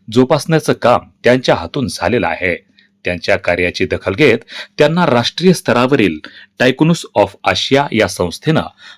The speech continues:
महाश्रेष्ठ उद्योजक पुरस्कारानं पुणे येथे सन्मानित केलं. सिने अभिनेत्री प्राजक्ता गायकवाड यांच्या हस्ते या पुरस्काराचं वितरण करण्यात आलं. त्यानंतर युवा उद्योजक धनराज काळे यांनी उपस्थितांना संबोधित करताना सांगितलं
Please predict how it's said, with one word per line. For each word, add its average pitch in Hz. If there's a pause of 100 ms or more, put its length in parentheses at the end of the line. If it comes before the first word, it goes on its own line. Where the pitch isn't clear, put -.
महाश्रेष्ठ 135
उद्योजक 104 (160)
पुरस्कारानं 98 (420)
पुणे 165
येथे 160
सन्मानित 98 (100)
केलं. 95 (380)
सिने 113
अभिनेत्री 98
प्राजक्ता 92
गायकवाड 90 (320)
यांच्या 151
हस्ते 123 (100)
या 139
पुरस्काराचं 117
वितरण 90 (100)
करण्यात 85
आलं. 87 (460)
त्यानंतर 92 (300)
युवा 151
उद्योजक 160 (100)
धनराज 110
काळे 104 (360)
यांनी 123 (100)
उपस्थितांना 104
संबोधित 90
करताना 95
सांगितलं 92